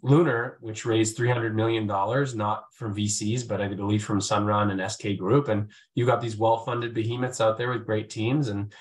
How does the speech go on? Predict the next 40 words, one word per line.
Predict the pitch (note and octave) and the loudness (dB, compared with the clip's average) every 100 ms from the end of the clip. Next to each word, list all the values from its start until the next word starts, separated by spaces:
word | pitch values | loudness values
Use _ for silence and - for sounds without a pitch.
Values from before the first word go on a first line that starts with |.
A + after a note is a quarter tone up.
| - _ - | -20 _ 0
makes | A2 - | 2 2
it | A#2+ | 2
a | |
little | A#2+ C3 | 2 2
harder | B2+ B2 B2+ C3 | 2 2 2 0
to | - B2+ | -2 -2
gain | A#2+ A#2+ | 0 0
conviction | A#2+ A#2 B2+ - G#2+ | 0 -2 -4 -4 -2
on | F#2+ F2+ | -2 -4
it, | - - | -6 -6
um, | A2 G#2 G2+ G#2 G#2 | -4 -2 -2 -4 -4
to, | G#2+ | -4
to, | - - G#2+ | -4 -6 -6
to | - | -6
place | G#2+ A2 G#2+ | -2 0 0
a | A2+ | 0
bet, | C#3 - | 0 0
right? | G2 A2 - | -2 -4 2
Doesn't | C#3+ C3+ | 4 6
mean | B2+ A#2 | 6 4
we | G#2 | 2
won't | A2+ - | 2 2
place | - F#2 - | -2 -6 -6
a | |
bet, | F2+ G#2 - | -2 -2 -2
just | - G#2 | -4 -6
means | G#2 G2+ G2+ | -2 -2 0
that | G2 F#2+ - _ - | -2 -4 -6 _ 0
you | A2+ | 4
have | A2+ - | 4 0
to | |
do | G#2+ G#2 | 0 0
extra | G#2 - G2+ | 0 -2 -4
diligence | G#2+ A2 F#2+ F#2+ - | 0 0 0 -4 -6
to | - G#2 | -2 -2
understand | G2 G2+ A2 F#2+ | -2 -4 -4 -2
what | F#2 | -4
the | F#2 | -6
differentiation | F2+ - F#2+ F2+ F#2+ F#2+ G#2 - F2+ | -8 -2 0 0 0 0 2 0 -2
is, | F2 E2+ - | -4 -6 -10